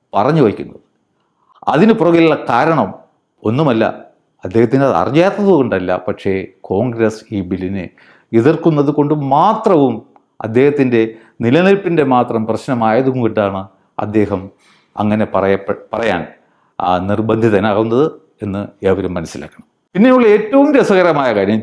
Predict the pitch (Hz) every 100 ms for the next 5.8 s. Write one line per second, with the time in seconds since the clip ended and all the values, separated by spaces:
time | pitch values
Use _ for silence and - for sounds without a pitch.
0 | - - - 135 208 226 226 101 69 -
1 | _ _ _ _ _ - 147 254 233 240
2 | 254 202 170 226 - - _ 139 185 247
3 | 269 208 247 247 247 220 226 - 170 180
4 | 240 247 247 - - 185 233 226 226 233
5 | 233 - - 139 208 240 240 247